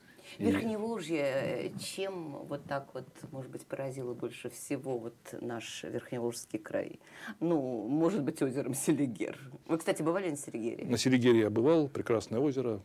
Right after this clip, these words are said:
Speaker 1: прекрасные места. Мне там очень нравится. А чем поразило? Наверное, тем, что вот, э, живя за Уралом, там, где не было войны, по сути, там последняя война, это была гражданская.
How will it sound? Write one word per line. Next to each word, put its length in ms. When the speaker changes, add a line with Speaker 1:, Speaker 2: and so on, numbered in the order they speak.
Speaker 1:
прекрасные 540
места. 440
Мне 140
там 140
очень 200
нравится. 540
А 80
чем 240
поразило? 480
Наверное, 320
тем, 280
что 580
вот, 200
э, 420
живя 360
за 140
Уралом, 520
там, 200
где 160
не 140
было 240
войны, 400
по 120
сути, 360
там 200
последняя 380
война, 240
это 160
была 180
гражданская. 600